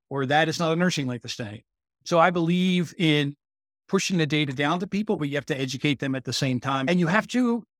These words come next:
accept that as you go through this transition, folks are gonna be wrong. And it's not a chance to go, "Hey, you're wrong."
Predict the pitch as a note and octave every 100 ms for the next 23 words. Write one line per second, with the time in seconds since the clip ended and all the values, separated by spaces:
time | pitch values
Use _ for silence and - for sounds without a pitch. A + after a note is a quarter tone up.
0 | _ E3+ - - G#3+ G3+ F3 - _ _
1 | _ - D3+ D#3 D#3+ C3+ F#3 D#3 F3+ -
2 | F#3+ F3+ - F3 E3 D3+ F3 G#3+ G#3+ -
3 | _ _ _ - F3 G#3 G#3+ G3+ F3+ E3
4 | B3 D#3+ - _ _ F3 F3 E3+ - F3
5 | G3 F3 G#3 F3+ F3+ E3 C3+ - E4 F4
6 | E4 C#4+ E4 D#4 E4 C#4+ A3